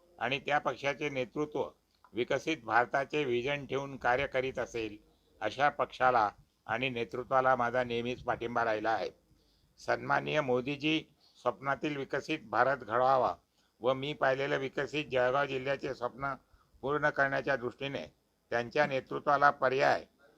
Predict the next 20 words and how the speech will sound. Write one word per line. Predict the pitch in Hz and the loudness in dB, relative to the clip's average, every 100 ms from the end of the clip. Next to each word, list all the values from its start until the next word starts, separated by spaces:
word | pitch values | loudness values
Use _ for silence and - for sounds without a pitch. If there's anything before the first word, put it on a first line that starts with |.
| _ _ _ | _ _ _
व | 101 143 151 160 - _ _ | 0 6 6 4 -4 _ _
महाआघाडी | 98 113 117 117 139 147 156 - _ _ _ _ 110 107 117 139 139 90 - _ _ | -18 -2 2 6 8 8 6 0 _ _ _ _ 0 2 4 4 2 -2 -10 _ _
भारतीय | - 107 113 151 143 | 2 2 2 0 0
जनता | 139 135 139 | -2 -2 -2
पक्षाला | 135 131 131 135 | -2 -2 0 2
मी | 135 135 | 0 -4
जाहीर | 120 120 123 143 | 0 0 0 -2
समर्थन | 123 123 123 139 127 | -2 -2 -4 -6 -4
देत | 131 127 | -4 0
आहे. | 120 85 - _ _ _ | -2 -2 -10 _ _ _
माझ्या | 104 117 143 | 2 4 4
राजकीय | 135 123 120 - 156 156 | 4 4 2 0 4 4
आयुष्य-, | 139 123 110 | 4 0 -2
आयु-, | 131 127 131 - _ _ | 0 0 0 -8 _ _
आयुष्यात | 107 123 139 - 139 - - _ _ | 2 2 2 2 2 2 -8 _ _
तुम्ही | 123 127 143 | -4 -2 -2
आजवर | 151 117 123 143 143 | 2 4 4 2 0
जे | 127 147 | 0 -4
प्रेम | - 139 139 | -2 -4 -2
दिले | 131 120 117 | -2 0 0